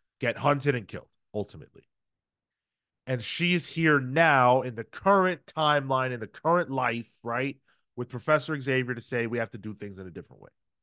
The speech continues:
At the time, uh,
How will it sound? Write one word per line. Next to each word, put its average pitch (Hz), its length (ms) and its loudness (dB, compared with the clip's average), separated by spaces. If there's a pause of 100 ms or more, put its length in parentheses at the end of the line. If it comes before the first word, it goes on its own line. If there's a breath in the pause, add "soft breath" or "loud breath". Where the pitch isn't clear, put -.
(1500)
At 208 220 2
the 233 80 0
time, 131 580 4 (2000)
uh, 123 420 4